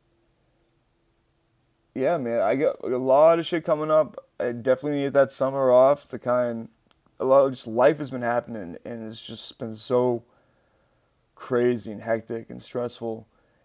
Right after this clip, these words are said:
And just, even though, like, potting, like, I sit down a couple minutes, it's just the editing, the uploading, promoting. I don't even, I haven't really been on social media a lot lately. And I just, I, you know what? I really miss potting.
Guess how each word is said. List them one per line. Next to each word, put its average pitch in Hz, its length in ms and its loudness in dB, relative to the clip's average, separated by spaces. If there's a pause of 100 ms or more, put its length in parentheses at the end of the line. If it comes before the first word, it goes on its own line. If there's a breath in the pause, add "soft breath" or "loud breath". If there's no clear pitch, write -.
(160)
And 120 200 -4
just, 113 260 -6
even 143 200 -2
though, 143 160 6
like, 135 160 2
potting, 127 480 2
like, 110 160 -4
I 104 60 -2
sit 113 220 -2
down 120 240 -2
a - 20 -12
couple 120 180 -2
minutes, 123 580 -6
it's - 140 -16
just 110 220 -12
the - 120 -4
editing, 127 360 0
the - 100 -4
uploading, 127 680 -2 (840)
promoting. 131 640 0
I 127 60 6
don't 135 240 2
even, 131 200 -6
I 107 80 -2
haven't 143 140 -4
really 143 200 -2
been 127 140 -6
on 113 80 -8
social 110 320 -16
media 127 380 -4
a - 20 0
lot 123 200 4
lately. 120 480 -2 (680)
And 107 540 -6 (1200)
I 113 120 -6
just, 127 180 -8
I, 98 140 -2
you 131 100 -2
know 131 80 -4
what? 143 120 -2
I 113 60 2
really 120 340 -2
miss 113 280 -8
potting. 110 500 -4